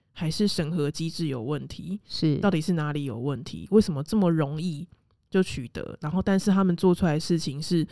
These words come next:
Speaker 1: 他有繁殖证照，但是他一样没有去做任何世界上公认的筛检。那有这个证照要干嘛？只求，就求有而已嘛。啊，有没有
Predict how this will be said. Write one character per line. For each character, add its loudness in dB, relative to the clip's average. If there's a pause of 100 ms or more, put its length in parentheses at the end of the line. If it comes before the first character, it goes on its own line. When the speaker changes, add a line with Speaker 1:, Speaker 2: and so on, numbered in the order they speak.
(440)
Speaker 1:
他 2
有 6
繁 -2
殖 -6
证 -2
照， -4 (220)
但 4
是 6
他 2
一 -2
样 2 (180)
没 0
有 4
去 0
做 2 (240)
任 2
何 -4 (260)
世 2
界 6
上 0
公 -4
认 -2
的 -6
筛 -4
检。 -6 (160)
那 2
有 0
这 -2
个 2
证 0
照 -2
要 -2
干 -4
嘛？ -6 (540)
只 -6
求， -2
就 6
求 4
有 4
而 -2
已 -8
嘛。 -8 (180)
啊， -2
有 0
没 4
有 6